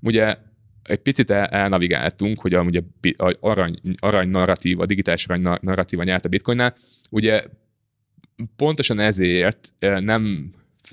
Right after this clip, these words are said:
tartom valószínűnek, hogy ezen a narratíván túl fog nőni a bitcoin, és nem is feltétlenül gondolom, hogy túl kell rajta nőnie.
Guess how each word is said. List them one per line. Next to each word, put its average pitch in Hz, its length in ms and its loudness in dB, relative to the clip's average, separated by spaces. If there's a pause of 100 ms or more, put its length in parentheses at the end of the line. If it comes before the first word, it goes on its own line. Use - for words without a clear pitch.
tartom 104 420 0
valószínűnek, 92 600 -2
hogy 95 100 -2
ezen 92 180 0
a - 20 0
narratíván 90 520 0
túl 113 220 0
fog 95 160 -4
nőni 90 200 0
a 85 60 -2
bitcoin, 98 320 0
és - 80 -4
nem 92 120 -2
is 87 80 -4
feltétlenül 85 520 -4
gondolom, 87 340 0
hogy 90 100 -6
túl - 180 -6
kell 87 140 -2
rajta 85 220 -4
nőnie. - 440 -10